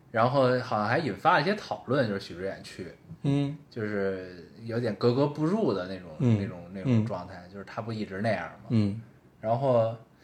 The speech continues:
Speaker 1: 最逗的是，我记得当时是谁，鹏鹏和张艺兴他晚，晚到，然后回来了，然后是，是鹏鹏问张艺兴还是张艺兴问鹏鹏，我忘了，说新来这个大哥是谁？
Speaker 2: 哦。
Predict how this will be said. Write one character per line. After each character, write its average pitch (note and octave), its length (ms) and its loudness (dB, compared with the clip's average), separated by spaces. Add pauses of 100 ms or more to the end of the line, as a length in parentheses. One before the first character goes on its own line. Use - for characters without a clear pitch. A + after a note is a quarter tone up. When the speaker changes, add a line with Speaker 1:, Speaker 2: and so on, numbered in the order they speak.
(160)
Speaker 1:
最 F#3 120 4
逗 F3+ 200 10
的 D3 80 6
是， C#3 60 2
我 A2 100 4
记 D#3 180 -2
得 A2+ 300 2 (120)
当 D3 200 0
时 B2 200 -4
是 B2+ 220 -6
谁， G2 420 -6 (360)
鹏 G#2 300 -4
鹏 D#3 180 0
和 C3 80 2
张 D#3+ 200 2
艺 C#3 60 0
兴 D#3+ 260 0
他 D#3+ 140 -4
晚， C3+ 180 0 (300)
晚 F2+ 240 -4
到， D#3+ 380 2
然 F#2+ 80 -8
后 G#2 120 -4
回 F#2 280 -8
来 A#2+ 140 2
了， F2+ 200 -2 (680)
然 A2 160 0
后 B2+ 180 -2
是， A#2 460 -2 (480)
是 - 100 -6
鹏 G#2+ 300 -2
鹏 E3+ 100 2
问 D3 100 2
张 D#3 180 2
艺 C#3 60 0
兴 E3+ 160 -4
还 D3 200 0
是 A#2 60 -2
张 C#3 120 0
艺 - 20 0
兴 B2+ 80 -2
问 C3 140 0
鹏 - 240 -12
鹏， C#3+ 80 -4
我 A2 140 -2
忘 F2+ 260 -2
了， - 20 -16 (1160)
说 D#3+ 180 -4 (120)
新 - 200 -6
来 A#2 220 0
这 C3 180 0
个 A#2 60 -4
大 A#2 140 2
哥 B2+ 160 -4
是 B2+ 120 -8
谁？ - 200 -10 (1000)
Speaker 2:
哦。 F3+ 80 -10